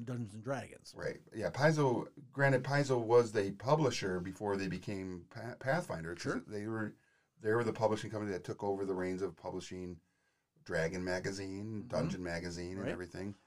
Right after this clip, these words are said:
Speaker 1: Oh, and they had all those, those great map, the map sets and stuff
Speaker 2: Sure.
Speaker 1: like that. You know,
Speaker 2: Yeah.
Speaker 1: they, they had a, they were, they had some really nice accessories.
Speaker 2: Right. But, but then you look at, like, companies that did succeed on the original O G O for three point oh, three point five,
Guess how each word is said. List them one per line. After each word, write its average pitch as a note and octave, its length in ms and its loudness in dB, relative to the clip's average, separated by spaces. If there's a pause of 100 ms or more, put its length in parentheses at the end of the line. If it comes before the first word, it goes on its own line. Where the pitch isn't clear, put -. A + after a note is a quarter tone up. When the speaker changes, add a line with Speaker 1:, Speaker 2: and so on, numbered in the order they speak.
Speaker 1:
Oh, A#3+ 100 -2
and G#3+ 100 0
they D#3 80 4
had C3+ 120 2
all A#2 160 -4
those, G#2 340 -10
those A2 220 -8
great A2+ 240 -10
map, G2+ 340 -10 (440)
the A#2 80 -12
map A2+ 280 -8
sets D3+ 380 -2
and B2 100 -14
stuff - 200 -6
Speaker 2:
Sure. D3 120 2
Speaker 1:
like - 120 -4
that. C3 340 -6
You C#3 120 -12
know, A#2+ 60 -4
Speaker 2:
Yeah. E3 140 2
Speaker 1:
they, B2+ 60 -4
they C#3+ 80 0
had F#3 120 2
a, C3+ 140 -2
they C#3 140 0
were, E3 340 0
they G2+ 180 -8
had F3 140 -2
some C3 180 -2
really C3 280 0
nice B2 220 -4
accessories. - 500 -8
Speaker 2:
Right. - 220 -6 (420)
But, A#2 100 -6 (240)
but G#2+ 300 0
then A#2+ 120 0
you B2 120 0
look A#2+ 180 -2
at, G2+ 220 4
like, F#2 360 -2 (840)
companies B2 340 0
that G2 160 4
did A2 180 -2
succeed A2 460 -6
on F#2+ 140 2
the F#2+ 120 -4
original F#2+ 320 -2
O G2 80 -2
G F#2 200 -8
O F2+ 180 0
for F2+ 240 -10
three F#2 220 -12
point F2+ 200 -6
oh, E2+ 60 -4
three E2 160 -10
point D#2+ 180 -10
five, D#2+ 380 -4